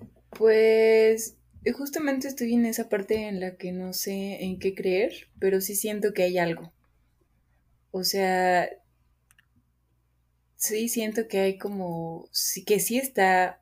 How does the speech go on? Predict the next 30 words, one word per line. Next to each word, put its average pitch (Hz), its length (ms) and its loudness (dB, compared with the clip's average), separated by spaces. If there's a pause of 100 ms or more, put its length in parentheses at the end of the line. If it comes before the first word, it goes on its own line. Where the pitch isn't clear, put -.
obviamente, 185 880 -2 (1000)
que 202 140 8
el 196 120 4
universo 233 600 4
es 202 260 4
como 226 300 0
súper 170 520 -2 (380)
fuerte, 190 460 0
¿sabes? 185 460 0 (580)
Y 190 220 0
que 180 100 8
hay 180 160 8
divinidad 185 640 2 (240)
o 175 320 -4
un 190 180 -2
ser 190 240 2
superior, 165 420 -4 (360)
un 180 180 -6
super 180 360 -6
yo, 165 220 -6 (300)
o 175 140 -2
así. 165 360 -8 (1040)
Pero 180 240 2
como 170 240 0
tal, 202 160 2
en 240 100 6
una 226 180 2
religión 185 440 -2
no 202 100 -4
creo. 160 280 -4